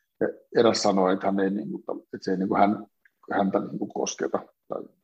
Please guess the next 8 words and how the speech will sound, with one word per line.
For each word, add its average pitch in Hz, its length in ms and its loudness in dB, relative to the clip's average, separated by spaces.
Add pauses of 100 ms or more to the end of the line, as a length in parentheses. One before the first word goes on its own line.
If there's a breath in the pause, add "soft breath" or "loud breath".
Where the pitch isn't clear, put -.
(100)
se - 100 -12
niinku, - 280 -12
hän - 160 -4
ei - 80 -6
niinku - 380 -16 (540)
siihen 95 320 4
lankaan 104 540 2
mene. - 300 -6